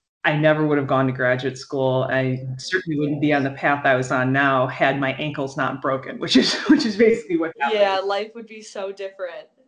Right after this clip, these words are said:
Speaker 2: then.
Speaker 1: Oh, completely,
Speaker 2: Yeah.
Speaker 1: completely. I couldn't even imagine what, what I would be doing at this point. I mean, I was fixing planes, so I guess I might still be fixing airplanes. <laughs> I don't know. Um, so I then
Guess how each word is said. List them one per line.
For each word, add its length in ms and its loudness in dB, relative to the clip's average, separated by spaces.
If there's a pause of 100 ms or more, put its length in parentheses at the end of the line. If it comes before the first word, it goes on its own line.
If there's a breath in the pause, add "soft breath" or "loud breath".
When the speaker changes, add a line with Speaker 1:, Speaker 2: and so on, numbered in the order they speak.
(140)
Speaker 2:
then. 100 -16 (280)
Speaker 1:
Oh, 100 2
completely, 760 0
Speaker 2:
Yeah. 60 -20
Speaker 1:
completely. 540 -6
I 160 -4
couldn't 160 -2
even 220 -4
imagine 640 -4
what, 380 -2
what 180 -2
I 140 -2
would 160 -6
be 100 -8
doing 320 -12
at 140 -12
this 160 -16
point. 340 -20 (160)
I 20 -6
mean, 140 0
I 60 2
was 160 -2
fixing 360 0
planes, 380 -2
so 80 -4
I 60 -2
guess 200 -4
I 100 0
might 260 -4
still 180 -6
be 80 -4
fixing 380 -8
airplanes. 440 -6
<laughs> 60 -2
I 100 0
don't 140 8
know. 600 4 (1000 loud breath)
Um, 400 2 (160)
so 460 2
I 220 2
then 500 4